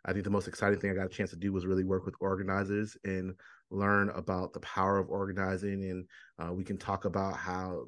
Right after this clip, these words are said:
the organizing, um, led to some really incredible reforms, really got a chance to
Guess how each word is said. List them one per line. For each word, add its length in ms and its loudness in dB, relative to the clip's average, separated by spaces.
the 80 -4
organizing, 840 0
um, 240 -2
led 260 4
to 80 -12
some 200 -4
really 240 0
incredible 380 -2
reforms, 640 0
really 220 2
got 160 2
a 40 0
chance 300 0
to 220 2